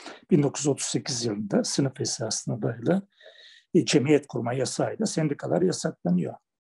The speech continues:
Sendikalar yasaklanıyor. E, devletin de koruyucu, e, düzenlemeleri sınırlı. Bin dokuz yüz otuz altı tarihli iş yasasına kadar sınırlı.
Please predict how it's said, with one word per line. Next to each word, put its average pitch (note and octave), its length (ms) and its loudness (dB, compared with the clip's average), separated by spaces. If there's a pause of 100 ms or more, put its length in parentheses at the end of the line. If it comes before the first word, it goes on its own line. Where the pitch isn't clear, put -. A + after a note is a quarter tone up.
(460)
Sendikalar C#3+ 580 2
yasaklanıyor. B2+ 760 -2 (480)
E, C3+ 100 4
devletin G3 360 6
de F#3+ 100 6
koruyucu, D#3 460 2 (100)
e, C#3 380 -2
düzenlemeleri C3 680 -4
sınırlı. B2+ 640 -4
Bin B2+ 120 -4
dokuz A2+ 200 -10
yüz C3 60 -8
otuz - 260 -6
altı A2 160 -4
tarihli A2 280 -12
iş - 240 -6
yasasına C3 520 -6
kadar A#2 260 -12
sınırlı. A2+ 640 -8